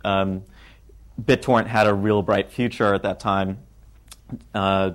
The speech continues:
to actually develop commercial applications for the technology. Uh, even though it was open source,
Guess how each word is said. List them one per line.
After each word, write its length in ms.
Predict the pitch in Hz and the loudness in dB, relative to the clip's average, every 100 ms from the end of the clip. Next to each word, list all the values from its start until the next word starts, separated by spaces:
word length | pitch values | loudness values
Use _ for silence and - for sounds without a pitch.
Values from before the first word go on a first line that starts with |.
| - | -4
to 260 | 110 101 | -2 0
actually 340 | 98 98 - 101 | 0 -2 -4 -2
develop 320 | 101 101 - | 0 -2 -2
commercial 420 | 107 101 98 101 | -4 -4 -2 -2
applications 600 | 95 98 - 95 - 92 | -2 -6 -8 -8 -8 -14
for 300 | - 98 95 | -10 -8 -8
the 100 | 87 | -10
technology. 640 | - - 95 95 87 - - _ - - - | -14 -14 -12 -12 -12 -16 -18 _ -20 -20 -16
Uh, 360 | - 95 92 90 - | -6 -2 0 0 0
even 240 | 123 131 | 2 6
though 160 | 120 113 | 6 4
it 80 | |
was 160 | 110 104 | 2 0
open 240 | 107 101 | 0 -2
source, 580 | 95 - 101 95 90 - | -6 -2 -2 -2 -6 -18